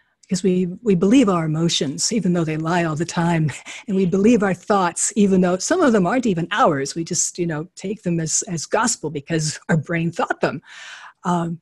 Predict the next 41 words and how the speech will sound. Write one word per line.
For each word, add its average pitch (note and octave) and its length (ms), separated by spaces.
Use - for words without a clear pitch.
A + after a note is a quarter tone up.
but F#3+ 140
to, F#3+ 240
to G#3+ 120
be A3 140
able A#3+ 140
to G#3 80
step G3+ 420
back F#3+ 240
a G3 60
little D#3 220
bit D#3 220
and D3+ 120
to D#3+ 40
be E3+ 140
the D#3+ 140
observer E3 460
of D3+ 100
your D#3+ 160
own D#3+ 120
thoughts, - 580
the E3+ 80
observer F3+ 520
of D#3+ 100
your E3 200
own E3 160
emotions, D#3 760
the E3+ 60
part C#4 320
of B3 40
you B3+ 120
that G#3 160
is F3 160
observing E3+ 540
that D3 260
is D#3+ 140
the E3+ 60
part A3 280
of A3 60
you G#3 100
that's F#3 160
confident, D#3 600